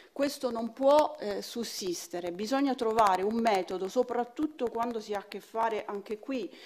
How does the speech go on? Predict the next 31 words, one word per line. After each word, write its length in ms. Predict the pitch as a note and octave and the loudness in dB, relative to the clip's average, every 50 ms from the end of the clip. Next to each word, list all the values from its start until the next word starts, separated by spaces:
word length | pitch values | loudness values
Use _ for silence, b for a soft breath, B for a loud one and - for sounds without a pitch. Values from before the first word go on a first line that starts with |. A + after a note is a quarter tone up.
| B B B B | B B B B
mi 240 | - - - G3+ G3+ | -12 -8 -6 -6 -6
rivolgo 400 | G#3 G#3 G#3 B3 B3+ B3+ - G#3 | -6 -2 2 2 2 2 2 0
a 60 | G3+ | 0
un 80 | G#3 G#3 | 0 0
governo 480 | G#3+ G#3 A3+ B3+ C#4 C4+ B3 A3+ G3+ | -2 0 0 0 -2 -2 -6 -8 -8
che 80 | - G#3 | -2 0
sta 160 | - - - | 2 4 4
facendo 460 | - G#3+ G#3+ - A#3 G#3+ G#3+ G#3+ G#3+ | 4 2 0 0 0 0 2 2 2
tanto 340 | G#3+ A#3 A#3 B3+ B3 - A3+ | 2 2 2 2 2 -2 -4
per 180 | G3+ G#3 G3+ G3 | -4 -4 -4 -4
la 100 | G3 G3 | -4 -6
famiglia, 720 | - G#3 F#3+ G3 A#3 C4+ B3+ A3+ F#3 - - E3+ F3 F3+ | -4 -4 -6 -4 -2 -4 -2 -4 -4 -4 -4 -4 -4 -6
che 120 | - G3 | -6 -10
vuole 560 | F3 F3 F#3 A3 B3+ B3+ A#3+ G#3+ G3+ F#3+ - - | -12 -6 2 6 6 6 6 6 0 -2 -4 -8
mantenere 480 | G3+ G3+ G3+ G#3+ - - G#3+ A3+ A3+ G#3 | -8 -8 -6 -8 -8 -10 -10 -10 -8 -8
la 100 | G3 G3 | -8 -10
famiglia, 440 | - A#3 A#3+ A#3+ A3 A3 G#3+ A3 A3 | -8 -8 -8 -8 -8 -8 -8 -6 -4
ma 140 | G#3+ A3 A3 | -4 -4 -2
famiglia 480 | - B3+ C4 B3+ C4 C#4+ C#4 C#4 B3+ | 0 0 2 2 0 0 0 0 0
è 40 | G3+ | 0
anche 340 | G#3 G#3+ A#3 A3+ - G#3 F3+ | 0 0 -2 -6 -10 -12 -8
questa, 600 | - G#3 A3 G3+ G3 - - - - F#3 E3+ - B B B B B B | -6 -4 -4 -4 -6 -10 -14 -14 -12 -12 -12 -12 B B B B B B
è, 340 | B G#3 A#3 C4 C4+ - - A3+ | B 0 2 2 2 0 -2 -6
mm, 400 | A3 G#3+ A3 G#3+ G#3 G3+ G3 G3+ | -6 -4 -4 -4 -4 -2 -2 0
garantire 680 | F#3+ G#3+ A3+ A3+ A#3 B3+ C4 B3+ - C4+ A#3+ A3 A3 A3+ | 2 2 2 4 2 2 0 0 -2 -2 0 2 2 4
loro 320 | A#3 A3 G3+ F#3+ F3+ G3 F#3+ | 4 2 2 2 0 0 -2
la 100 | G3 G3 | -2 -2
possibilità 800 | G3 A3 A3 - - A#3 G3+ A3 A3+ B3 A#3+ - A3+ G3 F#3+ F#3+ | -4 -6 -8 -8 -10 -10 -8 -8 -8 -6 -2 -2 0 0 -2 -2
che 160 | - G#3 G3+ | -6 -6 -2
dei 160 | G3 A#3+ C4+ | 0 0 2
lavori 580 | C4 B3 A3+ G3+ G3+ F3+ E3 E3+ E3+ E3 D#3+ | 2 0 0 0 -2 -6 -4 -4 -6 -6 -8